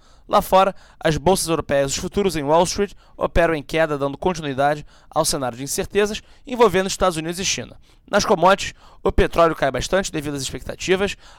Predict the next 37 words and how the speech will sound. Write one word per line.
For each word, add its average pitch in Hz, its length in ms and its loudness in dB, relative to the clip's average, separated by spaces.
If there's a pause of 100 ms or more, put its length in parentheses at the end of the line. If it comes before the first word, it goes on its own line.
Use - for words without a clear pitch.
(120)
acerca 208 500 2
da 190 80 2
reunião 160 400 2 (420)
da 135 140 0
Organização 156 640 2
de 170 80 -4
Países 139 340 0
Exportadores 127 520 -2
de - 60 -4
Petróleo, 131 440 2
a 135 40 6
opep, 139 440 -2 (280)
que - 100 -12
começa 131 580 -2
amanhã. 139 400 -2 (380)
Na 254 140 2
agenda 214 260 4
do 196 100 0
dia, 214 280 2
às 165 100 -2
nove 180 200 2
e - 20 -20
trinta, 202 440 -2 (280)
nos 165 160 -2
Estados 160 240 2
Unidos, 175 380 -2 (480)
o 208 100 0
Fed 185 420 2
da 147 140 -2
Filadélfia 170 500 2
vai 170 120 -6
divulgar 165 400 2
o 165 40 2
índice 185 220 -4
de 160 60 -4
atividades 151 580 -2 (340)
regional. 151 640 2